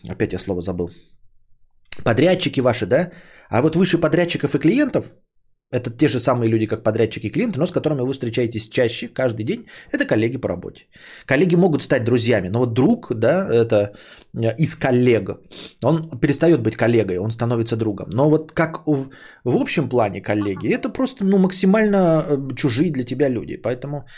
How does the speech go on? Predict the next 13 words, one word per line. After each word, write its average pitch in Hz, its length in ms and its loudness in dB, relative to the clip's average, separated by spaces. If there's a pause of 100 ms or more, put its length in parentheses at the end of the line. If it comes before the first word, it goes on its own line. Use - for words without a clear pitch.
(280)
не 147 140 0
стоит 175 240 2
от 165 120 0
этого 170 140 -2
ничего 170 220 2
ждать, 151 360 0
обижаться 147 500 2
не 135 100 -4
стоит, 202 360 0
это 165 300 0
незнакомые 156 800 2
тебе 143 200 -2
люди. 139 340 -6